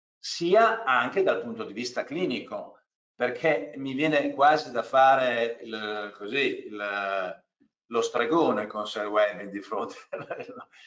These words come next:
Stregone per mo-, no, però quando io dico a una persona, "Ah, ma lei secondo, ha problemi di sonno?"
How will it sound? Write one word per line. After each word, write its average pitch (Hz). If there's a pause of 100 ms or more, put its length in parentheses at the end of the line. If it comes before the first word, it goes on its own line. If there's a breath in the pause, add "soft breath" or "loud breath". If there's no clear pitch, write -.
(140 loud breath)
Stregone 117
per 104
mo-, 107
no, 95
però 110
quando 117
io 117
dico 113
a 104
una 104
persona, 104
"Ah, 143
ma 120
lei 139 (260)
secondo, 123 (320)
ha 147
problemi 127
di 120
sonno?" 104